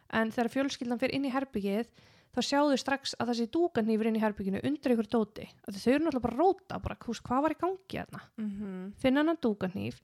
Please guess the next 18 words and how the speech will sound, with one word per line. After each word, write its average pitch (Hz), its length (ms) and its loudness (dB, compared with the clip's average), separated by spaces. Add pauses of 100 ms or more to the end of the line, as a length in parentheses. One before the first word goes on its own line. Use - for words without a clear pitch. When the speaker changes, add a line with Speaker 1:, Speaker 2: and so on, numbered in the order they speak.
(360)
Speaker 1:
og 214 80 0
Mæja, 220 500 2
hún 254 120 0
var 240 120 2
mjög 277 160 0
klár 311 320 0
í 247 60 4
mörgu 254 500 2
en 233 140 2
hún 247 100 2
var 262 140 2
ekki 226 160 -8
handlagin 240 600 0 (380)
Speaker 2:
Nei. 185 320 -10
Speaker 1:
og 233 100 2
hefði 247 220 4
almennt 277 360 2
ekki 254 440 -2